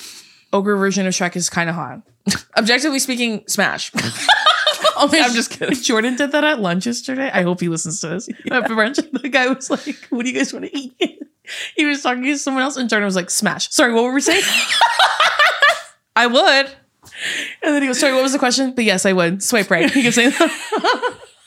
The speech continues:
Speaker 1: <laughs> Sorry. Okay, go ahead.
Speaker 2: I love him.
Speaker 1: But, like, objectively speaking, Ogre Shrek is,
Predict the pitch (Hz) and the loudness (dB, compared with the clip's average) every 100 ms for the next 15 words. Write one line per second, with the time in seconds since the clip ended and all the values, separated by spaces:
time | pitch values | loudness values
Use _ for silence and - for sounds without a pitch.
0 | _ 587 - - - - - - - - | _ -12 -10 -14 -14 -14 -10 -8 -8 -10
1 | - - 220 175 170 190 170 190 - 185 | -8 2 2 4 2 0 0 -2 0 2
2 | 220 202 160 170 214 285 294 285 269 277 | 2 2 -2 -2 0 2 2 4 2 2
3 | 302 294 285 247 220 190 - _ - 214 | 2 2 0 0 0 -4 -8 _ 0 2
4 | 214 247 233 220 214 214 202 | 2 2 2 2 2 2 0